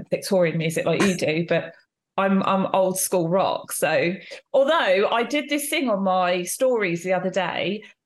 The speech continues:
and I said, "Look, this is my, my playlist. Um, it's a bit samey. I need to change it up." And someone gave me the name of a band, and Vic, <laughs> it's a problem,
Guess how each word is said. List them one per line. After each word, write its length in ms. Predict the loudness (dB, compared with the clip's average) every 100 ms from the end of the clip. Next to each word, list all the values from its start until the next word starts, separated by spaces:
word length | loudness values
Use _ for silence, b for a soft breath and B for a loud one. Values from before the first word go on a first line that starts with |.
| _ _
and 120 | -4 0
I 80 | -2
said, 380 | 0 0 0 -4 -4
"Look, 300 | -2 -2 -4
this 360 | -6 -4 -4 -4
is 180 | -2
my, 580 | 0 0 2 0 -2 -6 -12 -4
my 180 | -2
playlist. 760 | -2 0 0 2 2 0 -2 -6 -4
Um, 280 | -2 -4 -10 _
it's 200 | -6 -2
a 60 | 0
bit 200 | 0 -2
samey. 520 | 0 0 0 0 0
I 60 |
need 160 | -2 -4
to 60 | -6
change 320 | -4 -4 -2
it 80 | -2
up." 240 | -4 -6 B B _
And 140 | -6 -6
someone 640 | -4 -4 -2 -2 -2 0
gave 280 | -2 -2 -2
me 140 | -2
the 80 | -2
name 300 | 0 0 0
of 100 | -2
a 60 | -4
band, 440 | -4 0 0 0 -2
and 180 | -2 0
Vic, 340 | -2 -2 -8 -18 _ _ _
<laughs> 100 | -8 -8 -4 0 0 -2 -8 _ _ _ _
it's 180 | -4 -2
a 40 |
problem, 560 | 0 0 0 0 0 -6